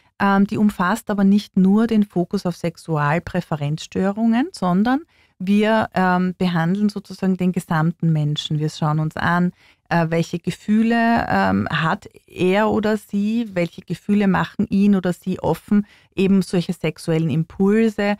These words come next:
äh, sehr, darauf sehr heftig zu reagieren. Wir schauen uns die Lebenssituation des Patienten an. Wir wollen ja gerne auch erreichen,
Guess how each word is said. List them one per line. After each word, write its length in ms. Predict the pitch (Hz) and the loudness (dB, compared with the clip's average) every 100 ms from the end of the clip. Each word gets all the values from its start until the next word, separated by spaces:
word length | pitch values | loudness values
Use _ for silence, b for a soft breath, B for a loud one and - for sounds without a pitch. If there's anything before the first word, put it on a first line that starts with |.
| b b - | b b -4
äh, 240 | 180 170 165 - | 0 0 -2 -4
sehr, 280 | - 165 160 98 | -2 -2 -2 -4
darauf 260 | 160 165 165 | -2 -2 -2
sehr 160 | 170 | -4
heftig 480 | 156 165 165 - - | -2 -4 -4 -8 -8
zu 140 | - 254 | -6 -4
reagieren. 760 | 247 247 233 - 220 226 233 B B B B - | 0 0 -2 -2 0 2 0 B B B B -2
Wir 80 | 196 | 0
schauen 340 | - 165 170 | 2 2 2
uns 160 | 175 - | 0 -2
die 120 | 165 | -6
Lebenssituation 1040 | 170 240 226 202 - 196 - - 180 185 | 0 2 0 -2 -4 -4 -4 -4 0 0
des 160 | 185 - | -2 -4
Patienten 680 | - - 170 160 175 - 175 | -8 -6 -4 0 0 -2 -2
an. 360 | 151 151 170 | 0 0 2
Wir 160 | 175 165 | 0 0
wollen 320 | 143 151 208 | 0 2 4
ja 240 | 226 214 214 | 4 2 0
gerne 500 | 175 170 180 185 - | -2 0 2 0 0
auch 240 | 147 - | -2 0
erreichen, 640 | 170 139 135 175 - 269 | -2 0 -2 -2 -4 -6